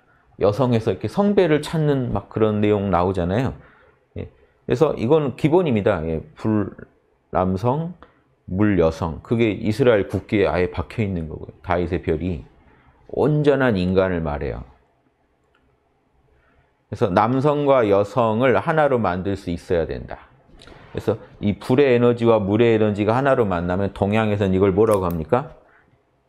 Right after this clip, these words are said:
태양 에너지와 달의 에너지가 하나로 만났다고 해서, 자, 글자가 어떻게 되죠? 단, 단이라고 그래요, 단.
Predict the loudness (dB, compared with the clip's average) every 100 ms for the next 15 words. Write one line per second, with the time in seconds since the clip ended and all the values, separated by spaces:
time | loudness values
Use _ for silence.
0 | _ _ _ _ -14 -6 0 2 2 0
1 | 0 2 2 2 4 4 2 -2 -4 2
2 | 2 2 0 -2 -2 -2 0 0 0 0
3 | 0 -2 -2 -2 0 0 -4 -8 -12 _
4 | _ _ -8 -8 -4 -2 0 0 0 -2
5 | -6 -6 -12 -8 -6 -6 -10 _ _ _
6 | -6 -2 0 0 -2 -6 -12 -14